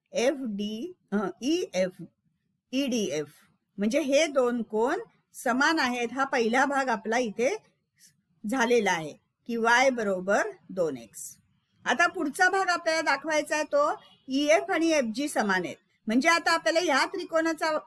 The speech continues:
विचार करावा लागणार आहे. आणि ह्या दोन त्रिकोण, ह्या त्रिकोणामध्ये या दोन बाजू समान दाखवायच्या आहेत. आता बाजू समान केव्हा असतील? जेव्हा तो समद्विभुज त्रिकोण असेल. आणि समद्विभुज त्रिकोण केव्हा असेल?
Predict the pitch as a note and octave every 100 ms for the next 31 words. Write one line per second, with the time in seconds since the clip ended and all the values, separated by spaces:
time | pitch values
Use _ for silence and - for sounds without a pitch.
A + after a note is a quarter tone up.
0 | B3+ C4+ D#4+ D4 D4 C#4+ C#4+ C#4+ C#4+ C#4
1 | C#4 C4 C#4+ C#4+ _ _ _ _ _ _
2 | _ G3 C4 D4 B3+ C4 D4 D4+ E4 E4+
3 | D4 D4 D4 - A3+ B3 D4+ D4 C#4+ C#4+
4 | D4+ D#4 D4 C4+ D4+ G#4+ - - - A#3+
5 | C4 C#4 C#4+ C#4+ B3+ C4 C#4 C#4 B3 B3
6 | B3+ G#3+ B3 G#3+ G#3+ G#3 G3 G3 _ _
7 | _ _ E3+ - G3+ B3+ E4 C#4+ A#3 C#4
8 | F#4+ F#4+ E4+ F4 E4 E4 E4+ F4 E4+ -
9 | D#4+ D#4+ E4 - _ _ G#3+ B3 B3+ D#4+
10 | E4 F#4 F4 E4 E4+ E4+ D4+ D4+ C#4 C4
11 | C4+ B3+ B3 A3 G#3 G3+ G3 A3 _ _
12 | - A3+ E4 D4+ C#4 C#4+ D#4+ D4+ E4 E4
13 | D#4+ D#4+ D#4 D#4 D#4 D4+ D#4+ D#4+ - C#4+
14 | C#4